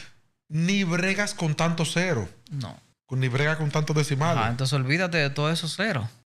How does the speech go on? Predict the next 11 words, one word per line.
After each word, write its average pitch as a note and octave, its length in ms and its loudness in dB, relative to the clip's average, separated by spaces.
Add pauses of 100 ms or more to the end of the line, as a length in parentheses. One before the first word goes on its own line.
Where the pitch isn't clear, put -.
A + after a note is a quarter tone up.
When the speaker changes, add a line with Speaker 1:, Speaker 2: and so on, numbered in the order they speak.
Speaker 2:
Olvídate. C#3 540 2
Entonces, C#3 540 0
si D#3 120 0
tú G3 140 -2
quieres A#3 180 0
invertir, C#3+ 600 0 (200)
enfócate D#3 500 0
en E3+ 80 2
eso. G3+ 320 0
Invierte. C#3 640 0 (240)
Mira, D#3 420 -2